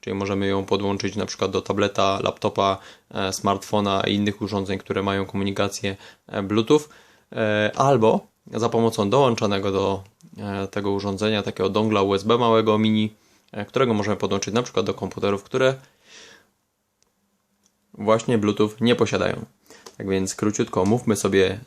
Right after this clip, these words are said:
tą właśnie mysz, bo jest naprawdę bardzo ciekawym, e, produktem. Mm, sam zastanawiałem się nad zakupem tej dokładnie myszki, e, bo jest po prostu warta, e, uwagi. Tak jak mówiłem, mamy tutaj,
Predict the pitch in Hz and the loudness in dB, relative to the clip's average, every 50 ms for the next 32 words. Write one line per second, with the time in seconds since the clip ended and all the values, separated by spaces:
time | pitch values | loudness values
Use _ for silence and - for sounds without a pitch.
0 | _ - - 110 110 107 98 98 98 95 - - 98 95 98 104 120 - - - | _ -6 -2 0 0 0 2 0 0 -2 -4 -6 -4 -2 0 0 0 -2 -4 -2
1 | 107 104 101 101 101 104 98 - - 107 101 101 98 98 98 98 95 98 98 - | 0 2 2 2 2 0 0 0 0 2 2 2 2 2 0 0 0 0 -2 -2
2 | 107 - - 98 98 95 95 95 95 - - _ _ _ _ - - 101 95 - | -2 -2 0 0 0 0 -2 -4 -8 -12 -18 _ _ _ _ -8 -6 -6 -4 0
3 | - 113 110 107 98 - - 101 104 120 135 135 - - _ _ _ _ - - | 4 4 4 4 2 0 -2 -2 -2 -2 -4 -6 -12 -20 _ _ _ _ -12 -8
4 | 117 107 101 98 98 98 98 98 - 113 101 98 95 98 95 - 104 101 98 98 | -6 -4 -4 -4 -4 -4 -2 0 2 2 2 2 0 -2 -2 0 0 0 2 2
5 | 101 101 98 98 - - 104 98 98 95 110 110 - - 117 - 110 98 95 - | 2 2 0 0 -2 -2 -2 -2 0 2 0 0 2 2 2 2 2 2 2 2
6 | 104 101 98 101 98 - 98 98 95 101 95 101 101 92 - - 113 117 131 139 | 2 2 2 2 0 2 0 0 0 0 -2 -2 -4 -4 -4 0 0 0 0 0
7 | 135 - - - _ - - 107 104 101 101 101 120 135 139 127 113 - - 117 | -4 -10 -20 -20 _ -12 -8 -6 -4 -2 0 2 2 4 4 4 2 0 -2 -2
8 | - - 107 - - 110 101 98 98 95 98 - 104 104 107 110 110 - - - | -2 -4 -4 -2 -2 -2 0 2 0 0 0 2 2 2 2 2 -2 -6 -14 -20
9 | _ _ - 110 107 104 101 98 98 98 101 98 98 98 101 101 - 120 117 113 | _ _ -6 -2 0 0 0 0 0 0 0 0 0 0 0 0 2 4 4 4
10 | 104 92 - - - _ _ _ _ _ _ - 110 107 104 95 101 95 95 101 | 4 4 0 -8 -14 _ _ _ _ _ _ -4 -2 0 0 0 0 -2 0 2
11 | 107 107 98 95 95 95 95 95 - - - 95 95 | 2 2 2 2 0 0 0 -2 -2 0 0 0 0